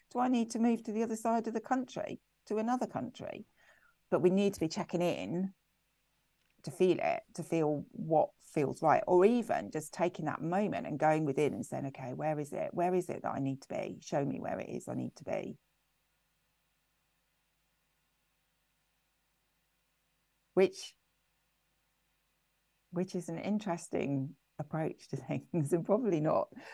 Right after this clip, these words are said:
the way that most people would do it, but at the moment. But, um, I, I feel very strongly that we are moving towards being much more heart-centred, much more heart-led. And,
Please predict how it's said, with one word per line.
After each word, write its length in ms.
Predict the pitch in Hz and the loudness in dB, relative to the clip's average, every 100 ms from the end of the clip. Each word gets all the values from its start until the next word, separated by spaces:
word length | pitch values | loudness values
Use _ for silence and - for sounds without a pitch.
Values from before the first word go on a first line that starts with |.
| - 233 | -12 -8
the 80 | - | 2
way 160 | 160 156 | 2 2
that 100 | - | 0
most 260 | 160 156 | -2 -2
people 220 | - 160 139 | -6 -4 -4
would 100 | 143 | 0
do 100 | 165 | 2
it, 200 | - - | 2 2
but 220 | 151 120 - _ _ _ _ _ | 4 4 0 _ _ _ _ _
at 140 | - - | 0 2
the 80 | |
moment. 500 | 170 175 85 50 - - _ _ _ _ | 4 4 2 -8 -12 -20 _ _ _ _
But, 320 | 165 143 - - - _ _ _ _ _ _ _ _ _ _ _ _ _ _ _ _ _ _ - | 4 6 2 -4 -20 _ _ _ _ _ _ _ _ _ _ _ _ _ _ _ _ _ _ -2
um, 340 | 165 165 165 - - | -2 -2 -6 -10 -6
I, 240 | - 160 151 | 0 2 2
I 100 | 175 | -2
feel 240 | 165 196 160 | 0 0 2
very 220 | 160 147 | 2 0
strongly 480 | 139 196 185 156 120 | -2 -2 0 0 -2
that 140 | 107 | -2
we 160 | 123 156 | 0 2
are 400 | 151 147 143 139 - _ _ | 4 4 2 0 -8 _ _
moving 500 | 165 165 165 165 143 | -2 0 2 0 -2
towards 340 | 135 143 139 - | -2 -2 -2 -2
being 260 | 151 143 | 0 2
much 220 | 147 - - | 0 -4 -4
more 140 | 135 | -4
heart-centred, 640 | 143 139 - 131 131 139 143 | 0 0 0 -2 -4 -4 -4
much 220 | 139 - | -4 -2
more 140 | 139 | -4
heart-led. 680 | 139 139 - 147 - - - | 0 0 0 0 -2 -2 -6
And, 220 | - 143 | -4 -2